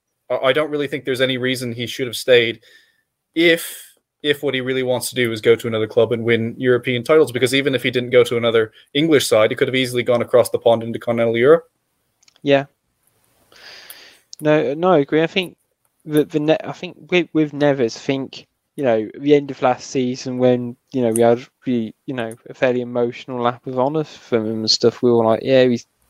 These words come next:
Speaker 2: he's gone." But it did feel like he wants to play first team football. I think he wants to play football as much as anything else. And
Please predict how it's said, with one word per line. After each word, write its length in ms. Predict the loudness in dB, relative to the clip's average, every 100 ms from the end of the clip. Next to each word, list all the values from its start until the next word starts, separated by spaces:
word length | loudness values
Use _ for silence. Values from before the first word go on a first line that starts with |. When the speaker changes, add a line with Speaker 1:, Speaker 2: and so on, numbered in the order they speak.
| -20 -20 -20 -18 -18 -20 _ _
Speaker 2:
he's 280 | 0 0 0
gone." 460 | 4 4 4 0 _ _ _ _ _ _ _ _
But 80 | 2
it 60 | 2
did 140 | -2
feel 220 | 2 2
like 300 | 4 -2 -4 _ _ _ _ _ _ _ _ _ _ _ _ _ _ -20 -2
he 120 | 2
wants 200 | 2 0
to 60 | -4
play 180 | -2 2
first 280 | 4 4
team 140 | 2 -6
football. 400 | -2 -2 0 0
I 40 | -2
think 160 | -2
he 80 | -2
wants 260 | -2 -4 -6
to 80 | -4
play 200 | -4 -2
football 420 | -2 -2 0 -2
as 120 | -2
much 160 | -8 -8
as 100 | -8
anything 320 | -8 -6 -2
else. 280 | -2 -4 -6
And 220 | -6